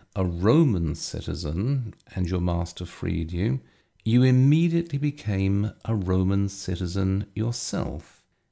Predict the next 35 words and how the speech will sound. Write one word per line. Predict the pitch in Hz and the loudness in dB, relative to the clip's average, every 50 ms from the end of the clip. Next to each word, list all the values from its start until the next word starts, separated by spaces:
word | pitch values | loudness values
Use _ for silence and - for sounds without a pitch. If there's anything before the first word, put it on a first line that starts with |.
| _ - | _ -6
You | - 123 123 | -2 -2 0
didn't | 139 202 226 247 247 196 | 0 0 0 0 -2 -2
have | - 180 175 165 160 147 135 135 - - _ | -2 -2 0 0 0 -2 -4 -8 -12 -6 _
all | 151 160 156 143 127 117 101 | 2 4 4 4 4 2 2
the | 92 92 | 0 0
rights | 90 87 87 87 87 - - - - | 0 0 -2 -2 -4 -6 -10 -8 -4
and | 98 95 92 | -2 -2 -2
privileges | 92 - - 98 92 90 90 87 82 90 92 90 90 87 87 - - - - | -4 -4 -6 -4 -4 -2 -2 -4 -2 -2 -4 -4 -4 -4 -6 -10 -12 -10 -8
of | 98 90 90 | -6 -4 -2
a | 90 | -2
Roman | 85 90 90 87 85 87 87 87 85 | 0 0 2 2 2 2 2 0 0
citizen. | - - - - 80 87 85 87 104 117 143 147 147 - _ _ _ _ - - - - | -2 -6 -6 -6 -6 -4 -4 -2 -2 -2 -2 -2 -4 -8 _ _ _ _ -20 -20 -16 -14
You | 82 85 85 | -12 -12 -10
couldn't | 123 - 92 85 90 - | -8 -6 -4 -4 -4 -4
stand | - - 101 95 92 95 95 | -6 -4 -2 0 0 0 0
for | - 139 | 0 0
election, | 139 170 175 - - - - 85 | 0 0 -2 -4 -6 -8 -8 -6
for | 82 - - | -6 -6 -8
example. | - 92 90 82 82 82 82 82 - - 92 90 87 87 - _ _ _ _ _ _ | -8 -6 -4 -4 -2 -2 -4 -4 -6 -6 -6 -6 -6 -8 -10 _ _ _ _ _ _
You | - 139 139 127 | -4 -2 0 0
were | 131 | 0
subject | - - - 131 117 107 107 113 120 - - 107 - | -2 -2 -2 -2 -2 -2 -2 -4 -4 -4 -6 -8 -8
to | 113 | -6
various | 104 98 104 104 98 101 107 107 - | -4 -2 -2 -2 0 -2 -2 -4 -4
social | - - - 185 180 170 135 - - 85 82 80 | -6 -6 -2 0 0 0 0 -2 -4 -4 -6 -6
prejudices, | - - - - - - 87 85 85 82 - - 85 85 85 85 - - _ _ _ _ _ _ _ _ _ - | -6 -8 -8 -8 -6 -6 -8 -8 -8 -8 -6 -4 -4 -4 -4 -4 -6 -10 _ _ _ _ _ _ _ _ _ -6
but | 98 120 107 117 | -4 -2 0 0
none | 147 180 220 | 2 2 2
of | 247 240 220 | 2 0 0
these | 208 185 160 147 | 0 0 0 -2
restrictions | 147 139 - - - 139 131 127 120 - 135 127 117 | -4 -6 -6 -4 -4 -4 -4 -4 -4 -4 -2 -2 -2
applied | 127 127 - - - 123 120 120 117 - | -4 -6 -6 -4 -2 0 0 0 -2 -4
to | - - 127 | -6 -4 -2
your | 123 127 | -2 -4
children. | - - - - - 165 151 117 95 85 87 73 71 76 80 82 78 | -4 -6 -8 -6 -4 -2 -2 0 -2 -2 -4 -6 -6 -4 -4 -6 -8